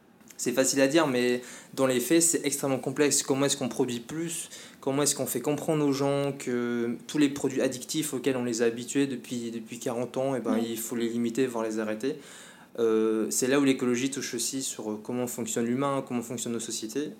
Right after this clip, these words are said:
Speaker 1: euh, ce qui rajoute des couches de complexité. Donc, euh, je, je, je pense que c'est trop complexe pour eux et c'est pour ça qu'on les, on les conseille souvent de s'ouvrir, en fait, d'accepter qu'ils sont pas forcément compétents pour ces choses-là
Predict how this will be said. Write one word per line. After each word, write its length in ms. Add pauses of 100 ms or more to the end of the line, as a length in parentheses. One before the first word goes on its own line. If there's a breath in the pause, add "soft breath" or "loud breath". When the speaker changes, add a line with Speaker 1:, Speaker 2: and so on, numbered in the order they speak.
Speaker 1:
euh, 380 (240)
ce 100
qui 140
rajoute 320
des 160
couches 180
de 60
complexité. 580 (580 loud breath)
Donc, 260
euh, 1000
je, 600 (240)
je, 200 (160)
je 160
pense 260
que 100
c'est 240 (400)
trop 220
complexe 380
pour 280
eux 240
et 640
c'est 160
pour 160
ça 120
qu'on 140
les, 220
on 80
les 100
conseille 320
souvent 400
de 220
s'ouvrir, 420
en 60
fait, 260 (720 loud breath)
d'accepter 540
qu'ils 100
sont 120
pas 100
forcément 300
compétents 420
pour 160
ces 120
choses-là 500